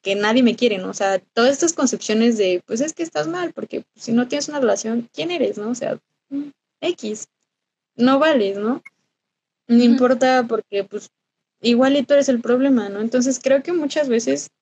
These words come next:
Speaker 1: depende tanto del factor individual como del factor social, que te presiona bastante a,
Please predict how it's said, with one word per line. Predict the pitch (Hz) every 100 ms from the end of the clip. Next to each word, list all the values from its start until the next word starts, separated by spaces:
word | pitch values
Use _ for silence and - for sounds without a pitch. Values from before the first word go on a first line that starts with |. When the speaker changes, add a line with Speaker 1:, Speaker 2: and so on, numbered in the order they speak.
| _
Speaker 1:
depende | 226 226 226 220 226 254 269 254 -
tanto | 214 208 214
del | 208 254
factor | - 208 - 233 262 -
individual | 254 262 226 202 202 277
como | - 240 202
del | 196
factor | - - 214 214
social, | 247 226 208 320 - _ _ _ _ _ -
que | 226
te | 233 233 _
presiona | 220 233 262 262 320
bastante | 233 - 214 220 262 285 247
a, | 208 202 403